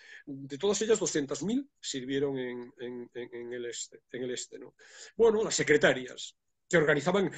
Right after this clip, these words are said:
se encargaban de materialmente cumplimentar los documentos a través de los cuales se organizaba el transporte, la distribución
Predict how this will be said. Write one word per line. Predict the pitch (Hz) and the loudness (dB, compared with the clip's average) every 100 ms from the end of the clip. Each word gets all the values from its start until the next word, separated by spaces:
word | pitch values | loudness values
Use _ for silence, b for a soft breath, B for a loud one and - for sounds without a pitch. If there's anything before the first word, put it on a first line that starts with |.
| B | B
se | - 156 | 2 4
encargaban | 143 147 185 214 170 | 6 4 6 6 6
de | 175 - _ | 2 0 _
materialmente | 151 147 139 165 202 180 175 180 254 339 - _ _ _ | 2 4 6 8 8 8 4 0 -6 -8 -12 _ _ _
cumplimentar | - 175 151 131 160 | -4 -2 -2 -2 0
los | 196 185 | 2 4
documentos | 202 220 165 185 233 233 - - | 4 4 4 4 4 4 0 -4
a | - | -4
través | - 123 | -2 0
de | |
los | 202 - | 0 2
cuales | 170 208 | 2 4
se | |
organizaba | 240 147 127 147 | 4 2 0 -2
el | 180 | 0
transporte, | - - 226 - 135 B B | 0 8 8 8 -2 B B
la | 147 151 | 4 4
distribución | 139 - 135 123 175 247 214 | 4 0 -4 0 8 10 8